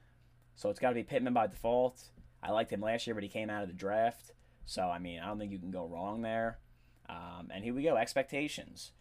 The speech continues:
If Wentz plays every single game, I think they're gonna win the division. I just think they're a better overall team than the Titans. Not to say the Titans are bad. I have them both getting in either way. But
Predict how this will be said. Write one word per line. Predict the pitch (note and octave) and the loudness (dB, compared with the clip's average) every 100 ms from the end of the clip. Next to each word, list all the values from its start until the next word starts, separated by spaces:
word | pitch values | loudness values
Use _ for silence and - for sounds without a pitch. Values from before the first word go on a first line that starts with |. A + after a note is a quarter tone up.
| - - | -20 -8
If | A#2 A2+ | -6 0
Wentz | C3 E3 - | 2 2 0
plays | F3+ E3+ D#3 | 4 4 4
every | D3 D3+ | 0 0
single | D#3+ C#3 | 0 -2
game, | C3+ C#3+ C#3 C3 | 0 2 2 2
I | A2+ | 0
think | C#3+ B2+ | -2 0
they're | A#2 | 0
gonna | A2+ G#2 | 0 0
win | A2+ A#2+ | 0 0
the | G#2 | 0
division. | F#2+ F#2+ A2+ B2+ B2+ B2 - - - | -2 -2 -2 -2 -4 -6 -12 -20 -6
I | G2+ A2 | -2 -2
just | A2 | -2
think | A#2 | -2
they're | G#2 G#2 | 2 2
a | |
better | G2+ A2+ A2 | 4 4 4
overall | G#2 G#2 F#2+ F#2+ | 2 0 -4 -6
team | - - B2 C3+ | -10 -6 -2 -2
than | C3+ | -2
the | C3 | -2
Titans. | C#3 C3+ C3+ C#3 C3 | -2 -2 -2 -8 -8
Not | G#2 | -10
to | G2 | -6
say | G2+ | -6
the | F#2 | -4
Titans | G2+ G2+ G2 | -6 -6 -6
are | F#2+ | -6
bad. | F#2 G2 A2 | -4 0 0
I | G2 | 0
have | F#2+ | -2
them | F#2+ | -4
both | F#2+ F#2+ - | -4 -4 -4
getting | G2 F2 | -4 -4
in | F2 G2 A#2+ | -6 -6 -6
either | F#2 G2+ F#2 | -4 -4 -4
way. | F2 F2+ A2 C#3 - - - - | -4 -4 -4 -8 -16 -20 -20 -14
But | F#2 F#2+ F2 E2 | -2 2 2 -2